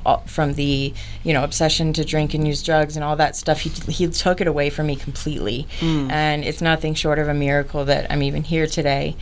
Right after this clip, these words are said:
Speaker 2: Mm.
Speaker 1: Um, I did not do it on my own. I tried to white knuckle it through so many recovery programs and rehabs and, um, do it on my own. But the key, the po-, the part that I was missing was the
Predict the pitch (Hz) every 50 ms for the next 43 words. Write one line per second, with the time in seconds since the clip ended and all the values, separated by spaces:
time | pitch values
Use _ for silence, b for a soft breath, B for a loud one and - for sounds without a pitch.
0 | B B 131 127 123 120 120 - - 160 151 147 147 139 139 143 143 - - 156
1 | 156 165 165 170 160 156 131 147 156 160 160 156 156 151 147 147 147 147 147 147
2 | 147 151 156 165 - 190 175 170 165 160 151 156 151 151 143 147 160 160 160 -
3 | 165 160 156 139 - - - - - - - - 170 165 165 156 151 151 151 147
4 | 147 B B B B - - - - - 190 180 175 165 160 156 156 151 147 143
5 | 147 147 - - 160 170 165 - - - 170 160 165 165 160 151 - 175 160 156
6 | 151 156 156 156 151 156 151 156 156 151 - - - - 151 143 139 139 139 139
7 | 139 143 - 170 165 147 165 160 151 147 147 147 156 156 - 156 143 147 147 147
8 | 151 B B B B B B B - 156 156 151 147 143 147 - 190 185 185 180
9 | 175 165 156 151 147 139 127 - 156 165 170 170 160 156 147 - 160 151 - -
10 | 151 147 - - - - - - 202 190 - 151 160 160 156 - - - 160 -
11 | - - - - - - 175 165 - - 185 175 170 175 160 160 156 156 147 151
12 | 147 147 156 156 160 156 - 165 156 151 147 143 139 139 135 135 - - B B
13 | B B B B B - 151 151 143 143 143 143 -